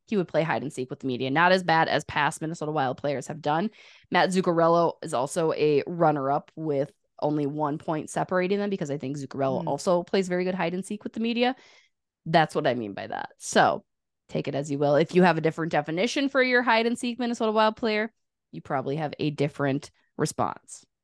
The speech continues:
Speaker 2: Um, I'm happy you clarified because at first I also thought it was not showing up in the <laughs> playoffs. And I was
Speaker 1: I
Speaker 2: like,
Speaker 1: mean, that,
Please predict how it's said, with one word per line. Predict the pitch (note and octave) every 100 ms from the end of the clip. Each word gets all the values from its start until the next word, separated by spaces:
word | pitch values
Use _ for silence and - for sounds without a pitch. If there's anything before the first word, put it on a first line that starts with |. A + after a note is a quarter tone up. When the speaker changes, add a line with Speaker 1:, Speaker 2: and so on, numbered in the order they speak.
| _ _ _ _ _ -
Speaker 2:
Um, | A#3 G#3+ F#3+
I'm | A3
happy | A3+ G#3+ A3+
you | G#3+
clarified | - E3+ E3 E3 D3+ D3
because | F3+ E3+
at | F#3+ -
first | F3 D#3+ E3
I | E3
also | - D#3 - D3+
thought | D#3+ D3
it | B2+
was | - D3 C#3+
not | C#3+ -
showing | - C3+ D3 A3
up | -
in | F#3+ F3+
the | E3
<laughs> | -
playoffs. | G3+ G3+ G#3+ G3 G3 A3 A#3 -
And | G3+
I | F#3+
was | F3+
Speaker 1:
I |
Speaker 2:
like, | B3+
Speaker 1:
mean, | F#4+ D#4
that, | C#4 F4